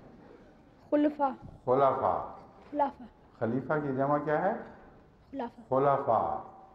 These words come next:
Speaker 1: खुलाफा। तो
Speaker 2: शाबाश,
Speaker 1: क्या जो
Speaker 2: शाबाश।
Speaker 1: हज़रत मोहम्मद मुस्तफ़ा सल्लल्लाहु अलैहि वसल्लम से जो पहले नबी थे, उनके भी खुलाफा थे?
Speaker 2: ठीक है, बहुत थे।
Speaker 1: थे।
Speaker 2: हाँ, हाँ। हज़रत यूशा बिन नून हज़रत मूसा के खलीफा थे, और इसी तरह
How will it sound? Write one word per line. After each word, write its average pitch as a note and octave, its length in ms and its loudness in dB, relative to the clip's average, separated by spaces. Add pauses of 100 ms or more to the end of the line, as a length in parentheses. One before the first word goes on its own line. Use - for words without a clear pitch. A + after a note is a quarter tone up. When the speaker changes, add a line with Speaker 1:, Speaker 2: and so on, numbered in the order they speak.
(160)
Speaker 1:
खुलाफा। C4+ 320 -10
तो B3+ 60 -16 (320)
Speaker 2:
शाबाश, C#4 260 -4
Speaker 1:
क्या D4 160 4
जो D#4 60 2
Speaker 2:
शाबाश। E4 160 4
Speaker 1:
हज़रत D4+ 260 2
मोहम्मद D4+ 200 0
मुस्तफ़ा D#4+ 400 -2
सल्लल्लाहु D4+ 240 2
अलैहि D4+ 60 -6
वसल्लम D#4+ 240 2
से E4 140 -4
जो D#4 60 -2
पहले D#4+ 240 2
नबी D#4+ 220 2
थे, D#4+ 140 -4
उनके D#4 220 -2
भी F4+ 100 2
खुलाफा C#4+ 560 -4
थे? D4+ 140 -8
Speaker 2:
ठीक F#2+ 520 -14
है, F3+ 120 -8 (380)
बहुत A#2 340 -2
थे। F#3+ 60 -8 (1160)
Speaker 1:
थे। C#4+ 100 -14 (300)
Speaker 2:
हाँ, G#2+ 120 -12
हाँ। F3+ 260 -14 (1160)
हज़रत B2 320 -2
यूशा D3+ 280 0
बिन D3 240 2
नून C#3 560 2
हज़रत A#2+ 360 0
मूसा C3+ 280 -2
के C#3+ 160 -2
खलीफा B2 440 -4 (120)
थे, D#3+ 120 -4 (1200)
और A#2 520 2
इसी E3 180 -6
तरह D3 540 0